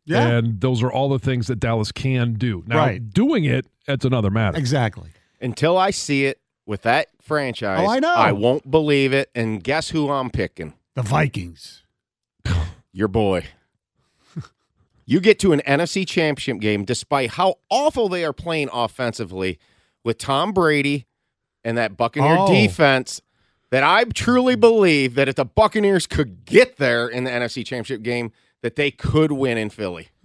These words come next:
Speaker 2: Oh, wow.
Speaker 3: Because it's Tom.
Speaker 2: <laughs> Oh, you know what? I don't,
Speaker 3: Tom!
Speaker 2: yeah, s-, this guy here. And he's, every time I say Tom, he's gonna go, "Tom."
Speaker 1: Yeah.
Speaker 3: Tom.
Speaker 2: And
Speaker 1: I,
Speaker 2: he's the one over there.
Speaker 1: I've seen Tampa do that, too, in the playoff.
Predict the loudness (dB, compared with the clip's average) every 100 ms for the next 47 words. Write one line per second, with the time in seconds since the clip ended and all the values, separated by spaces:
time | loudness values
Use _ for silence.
0 | -12 -6 -2 -2 -2 0 2 4 4 2
1 | 4 4 2 2 2 2 2 0 0 -4
2 | -10 _ _ -10 -4 -2 0 0 -2 -6
3 | -12 -6 -2 2 2 4 6 6 6 4
4 | 4 2 2 4 4 4 4 2 0 -2
5 | -2 0 0 0 0 0 2 2 0 -2
6 | 0 0 0 0 0 0 0 0 0 0
7 | 0 -2 0 0 0 0 2 0 0 0
8 | 2 2 2 0 0 2 4 4 0 -4
9 | -4 -6 -10 -4 2 4 4 2 2 2
10 | 2 2 2 2 4 4 2 0 0 0
11 | 0 0 2 0 0 2 2 4 2 0
12 | -2 0 2 0 -2 -2 0 2